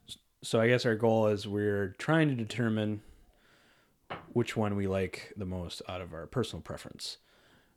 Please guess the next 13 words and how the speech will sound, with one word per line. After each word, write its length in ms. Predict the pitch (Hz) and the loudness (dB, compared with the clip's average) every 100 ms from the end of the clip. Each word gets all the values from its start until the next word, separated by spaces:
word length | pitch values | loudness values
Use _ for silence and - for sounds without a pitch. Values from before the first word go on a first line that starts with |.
| - | -16
So, 440 | - 87 76 76 - - - - - - - - | -8 -6 -6 -8 -14 -20 -20 -20 -20 -20 -20 -12
uh, 220 | 90 87 87 | -10 -8 -2
we 200 | 110 110 | 0 2
have, 480 | 123 123 123 120 - - - _ _ _ _ _ _ _ _ _ _ _ _ _ _ _ _ - | 6 6 6 0 -10 -18 -18 _ _ _ _ _ _ _ _ _ _ _ _ _ _ _ _ -6
out 260 | 185 120 - | 0 2 2
of 300 | 113 110 104 - - | 0 -2 -4 -10 -8
recording, 680 | 117 - 110 104 101 104 - _ - | -6 -2 0 0 0 -2 -6 _ -16
have 240 | - 107 104 | -8 -6 0
had 220 | 120 110 | 2 4
all 220 | 95 92 | 2 -2
of 60 | 90 | -4
these 200 | 92 92 | -6 -8
on 160 | 80 | -12